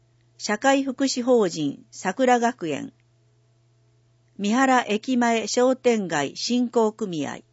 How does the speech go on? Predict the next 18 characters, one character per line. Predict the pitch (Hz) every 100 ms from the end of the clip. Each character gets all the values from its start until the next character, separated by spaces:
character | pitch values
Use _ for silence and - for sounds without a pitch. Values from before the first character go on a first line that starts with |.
| _ _ _ _ _ _ _ _ _ _ _ _
海 | - 262 285
上 | 269 262
保 | 262 254
安 | 262 220
庁 | - 165 151 - - -
第 | 190 247 262
六 | 254 247
管 | 240 240 185
区 | - 147 - _ _
海 | - 254 262
上 | 240 240 240
保 | 220 226
安 | 226 220
本 | 226 190 147
部。 | 143 - _ _ _ _ _ _ _ _ _ _ _ _ _
秋 | 180 208 262
天 | 247 240 190
霊。 | 143 110 -